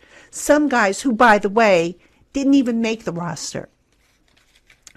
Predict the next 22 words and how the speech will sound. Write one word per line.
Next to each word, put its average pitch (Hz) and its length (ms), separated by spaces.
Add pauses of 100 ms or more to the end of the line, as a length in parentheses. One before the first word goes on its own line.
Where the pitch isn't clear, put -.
(220)
I 214 140
get 220 240
it, - 180
trying 214 300
to 247 60
be 240 160
fair. 262 440 (680)
But - 140
that 233 260
said, 254 500 (400)
you 226 100
know, 202 280
at 214 140
some 277 160
point 277 260
you 233 60
have 226 200
to 208 100
trust - 440
the - 40
scouting 233 460
reports. 208 600